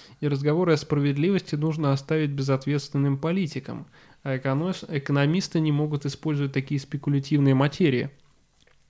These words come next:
Он сыпал выдающимися цитатами, на которых конференцию можно было бы и закрыть.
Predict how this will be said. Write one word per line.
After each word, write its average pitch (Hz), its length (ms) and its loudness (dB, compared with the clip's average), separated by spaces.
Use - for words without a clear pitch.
Он 135 140 2
сыпал 139 280 0
выдающимися 131 760 0
цитатами, 175 640 -2
на 135 140 0
которых 143 380 2
конференцию 143 600 0
можно 143 280 2
было 135 200 2
бы 135 200 2
и - 20 4
закрыть. 139 640 -2